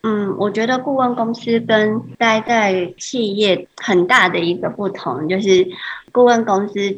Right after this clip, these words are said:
比较像是准备好工具跟很多可以，呃，利用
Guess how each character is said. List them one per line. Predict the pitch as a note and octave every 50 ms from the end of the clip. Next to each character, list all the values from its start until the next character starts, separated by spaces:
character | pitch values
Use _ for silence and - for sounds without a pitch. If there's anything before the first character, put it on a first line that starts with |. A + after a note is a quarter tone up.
| - -
比 | - F#3 F3
较 | F3 G3 G3+ G#3
像 | A3+ - B3 G#3+ G3 F#3 F#3+
是 | F#3+ - - - G3 F#3 E3 - - - - - - - - - _ _ _ -
准 | - G#3 F#3 F3 F3+
备 | F#3 B3 A#3 G3
好 | - - - - - F#3+ D#3+ G2 - - - _ _
工 | - G#3+ G3 G3 G#3 G3+
具 | - - G#3 E3+ D#3+ - -
跟 | F#3 F3+ F3+ F3 F3 F3 F3+ - - - _ _ -
很 | - F#3 F3+ E3
多 | F3+ F#3+ F#3+ F#3 F#3 F3+ F3+ - - -
可 | - - A3 F#3+
以， | F#3 F#3+ F#3+ F#3+ F3+ - F3+ - - -
呃， | - F#3 E3+ E3
利 | E3 G#3 G#3 F#3+
用 | G3 F#3+ F#3 F#3 F3+